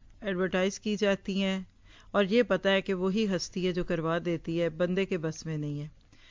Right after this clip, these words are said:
तो हमारा आज का दिन रबीया कल्बी का आखिरी दिन है। तो ए मालिक, तूने हमें अगर एक मरहले से आगे पहुंचा दिया, तो अब हम उम्मीद करते हैं कि तू हमें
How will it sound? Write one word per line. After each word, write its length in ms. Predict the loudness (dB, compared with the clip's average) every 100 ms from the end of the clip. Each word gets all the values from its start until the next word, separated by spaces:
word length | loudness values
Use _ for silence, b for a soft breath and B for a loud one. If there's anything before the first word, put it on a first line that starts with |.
| b b 0
तो 80 |
हमारा 400 | 2 4 6 4
आज 380 | 2 0 0 0
का 180 | 0 2
दिन 460 | 4 2 2 -2 -4
रबीया 400 | -2 0 2 2
कल्बी 440 | 2 -2 0 -2
का 300 | 0 2 2
आखिरी 480 | 2 0 -2 0 0
दिन 260 | 2 2 4
है। 200 | 2 -2 b b -4
तो 260 | 0 0 0
ए 180 | 0
मालिक, 460 | 2 4 4 2 0 -10 -20 -20 -4
तूने 280 | 0 2 2
हमें 520 | 0 0 0 -2 -4 -8 -4
अगर 240 | 0 2
एक 320 | 4 4 2 -6 -8
मरहले 400 | -4 -2 2 2
से 380 | 2 0 0 -2 b b b
आगे 280 | 0 4 4
पहुंचा 440 | 4 0 4 4
दिया, 400 | 4 4 2 2 -4 -18 -12 0
तो 60 | 4
अब 140 | 4
हम 180 | 2 2
उम्मीद 320 | 4 2 2
करते 360 | 2 0 2 0
हैं 200 | 2 0
कि 140 | -2
तू 140 | 0
हमें 400 | 0 0 2 0